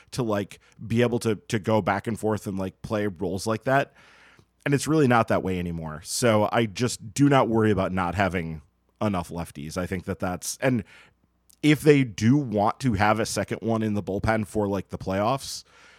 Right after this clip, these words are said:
that's a thing you go and do at the, the trade deadline, or, like I said,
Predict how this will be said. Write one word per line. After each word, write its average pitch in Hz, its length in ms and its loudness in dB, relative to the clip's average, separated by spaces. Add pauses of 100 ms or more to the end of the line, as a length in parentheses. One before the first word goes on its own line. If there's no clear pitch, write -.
(100)
that's 110 460 -2
a 107 60 2
thing 104 140 0
you 101 120 0
go 92 200 -2
and 90 140 -2
do 85 100 -2
at 85 120 -6
the, 85 100 -10 (100)
the 92 120 -8
trade 104 260 0
deadline, 104 500 0
or, 98 160 -2
like 90 240 -6
I 90 60 -6
said, 82 360 -6